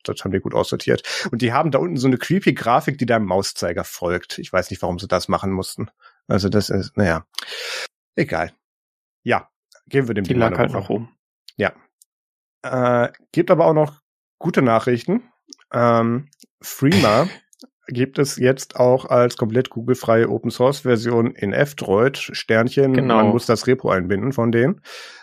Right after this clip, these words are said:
Speaker 1: Ähm, hier jetzt großes Zitat, in, äh, das, das Ding heißt dann Threema Libre.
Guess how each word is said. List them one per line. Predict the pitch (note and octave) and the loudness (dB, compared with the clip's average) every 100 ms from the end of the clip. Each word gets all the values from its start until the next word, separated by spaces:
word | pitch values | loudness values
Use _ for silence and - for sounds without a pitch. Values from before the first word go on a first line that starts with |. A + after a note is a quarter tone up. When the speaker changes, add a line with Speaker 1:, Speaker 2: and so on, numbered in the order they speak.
| _ - | _ -2
Speaker 1:
Ähm, | B2 A#2+ A#2+ A#2+ A#2 _ _ _ _ _ _ _ _ _ _ | 2 4 4 2 -2 _ _ _ _ _ _ _ _ _ _
hier | C3+ C#3+ | 0 2
jetzt | C#3 - | 2 0
großes | B2+ C3 C3 | -2 0 0
Zitat, | C3 C3+ B2+ C3 - | 0 4 4 2 2
in, | C3 - - | -2 -2 -2
äh, | C3 A#2 | 0 2
das, | B2 | -2
das | - - | -4 -2
Ding | B2 | 2
heißt | A#2 - | 2 2
dann | G2+ | -2
Threema | - - A2+ G#2+ G#2 | -2 -2 0 2 2
Libre. | G2 G#2 B2 A#2+ C3+ C#3 C#3+ | 0 -2 -2 0 2 2 0